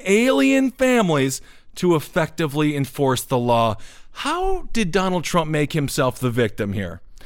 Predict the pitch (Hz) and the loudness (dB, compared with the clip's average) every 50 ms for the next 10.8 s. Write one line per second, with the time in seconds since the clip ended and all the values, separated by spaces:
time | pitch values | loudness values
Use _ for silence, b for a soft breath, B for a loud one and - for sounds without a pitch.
0 | B B B B 196 196 190 185 185 208 233 269 330 359 349 - 254 285 269 262 | B B B B 2 2 4 4 2 2 2 4 4 4 4 4 4 4 4 4
1 | 247 233 185 - - 262 269 - 247 285 330 330 254 214 254 247 233 190 180 220 | 4 2 0 -2 -4 -6 0 2 4 4 4 4 2 0 0 0 0 2 0 2
2 | 208 208 202 208 254 311 - - - - 302 294 285 277 247 185 - 208 226 196 | 2 2 2 4 4 2 2 0 0 0 2 2 2 0 0 0 0 2 2 2
3 | 151 160 208 220 214 - - 180 180 151 147 147 156 160 - - 233 226 - 240 | 2 4 4 2 2 2 0 2 2 2 4 4 2 4 6 6 6 6 6 4
4 | 220 - - 262 233 226 - - - 226 - - - 202 196 214 220 - 175 175 | 2 4 4 4 2 2 2 0 -4 -4 -2 0 2 4 4 4 2 2 2 4
5 | 156 143 135 120 - B B B B B - - 214 220 202 - - - - 254 | 4 4 4 2 0 B B B B B 2 6 6 6 6 4 2 2 2 2
6 | 269 302 339 311 277 277 285 285 277 269 262 262 285 247 - - 302 285 240 - | 2 2 2 2 2 2 4 2 4 4 2 2 2 2 0 0 0 0 0 0
7 | - - 277 269 185 151 143 160 - - - b b b b b b b b - | 0 2 4 4 4 4 4 2 -4 -10 -14 b b b b b b b b -4
8 | - - 202 214 240 294 - - - - 302 302 311 277 - 220 262 277 269 240 | -2 2 2 2 2 0 -4 -10 -10 -8 -2 0 0 0 0 -4 -12 -10 -10 -8
9 | - - 202 196 196 196 196 208 285 494 494 440 392 226 180 - 156 151 147 143 | -4 0 2 4 6 6 6 4 4 2 0 2 0 0 2 2 2 2 4 2
10 | 139 135 135 156 214 254 135 - - - 160 156 160 151 151 151 143 | 2 2 2 0 0 0 0 0 0 2 4 4 4 2 0 0 -2